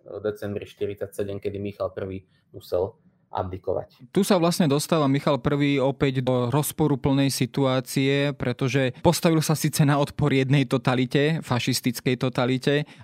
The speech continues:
Speaker 2: ale v podstate čelil okamžite vlastne aj následnej komunistickej alebo sovietskej, e, moci a totalite. Mal on vôbec nejaké možnosti z očí v oči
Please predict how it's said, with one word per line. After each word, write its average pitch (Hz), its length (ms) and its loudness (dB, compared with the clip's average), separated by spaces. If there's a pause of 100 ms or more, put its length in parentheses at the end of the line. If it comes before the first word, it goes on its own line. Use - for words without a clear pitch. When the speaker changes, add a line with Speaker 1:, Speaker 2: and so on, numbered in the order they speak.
Speaker 2:
ale 147 320 6
v - 160 -18
podstate 143 400 2
čelil 143 480 2
okamžite 135 800 2
vlastne 123 400 0
aj 127 320 0 (160)
následnej 127 800 2 (160)
komunistickej 123 880 2
alebo 120 240 0
sovietskej, 123 720 0
e, - 20 -8 (300)
moci 120 400 0
a 123 80 -2
totalite. 127 800 0
Mal 139 240 4
on 202 240 6
vôbec 175 320 4
nejaké 180 400 4
možnosti 151 880 4
z 120 160 -2
očí 151 320 2
v 127 80 0
oči 143 280 2